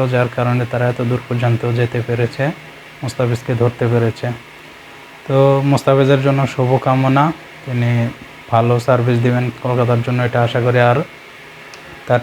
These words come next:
চেয়ে বড় বিষয় হচ্ছে, আহ, আমাদের বিসিবি সেই সুযোগটা দিবে কি না, কারণ ওই সময় আবার নিউজিল্যান্ডের সাথে টি টোয়েন্টি সিরিজ রয়েছে। আমি আশা করি মোস্তাফিজকে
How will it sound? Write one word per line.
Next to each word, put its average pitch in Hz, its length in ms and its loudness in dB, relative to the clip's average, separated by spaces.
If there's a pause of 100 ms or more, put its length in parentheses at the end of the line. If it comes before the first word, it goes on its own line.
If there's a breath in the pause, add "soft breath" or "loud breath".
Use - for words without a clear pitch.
চেয়ে 135 220 0
বড় 131 140 2 (120)
বিষয় 127 280 0
হচ্ছে, 120 300 -4 (100)
আহ, - 1600 -4 (440)
আমাদের 120 340 4 (160)
বিসিবি 139 500 2 (720)
সেই 127 220 -2
সুযোগটা 135 360 0 (120)
দিবে 127 300 2
কি 131 100 -4 (120)
না, 113 80 0 (140)
কারণ 120 200 -2 (140)
ওই 117 160 0
সময় 123 460 0
আবার 120 240 2 (300)
নিউজিল্যান্ডের 120 520 0
সাথে 123 220 -2
টি 135 120 -4
টোয়েন্টি 117 300 -2
সিরিজ 120 300 -2
রয়েছে। 113 260 -2
আমি 123 180 -2
আশা 127 220 -2
করি 131 160 -2 (220)
মোস্তাফিজকে 120 440 -4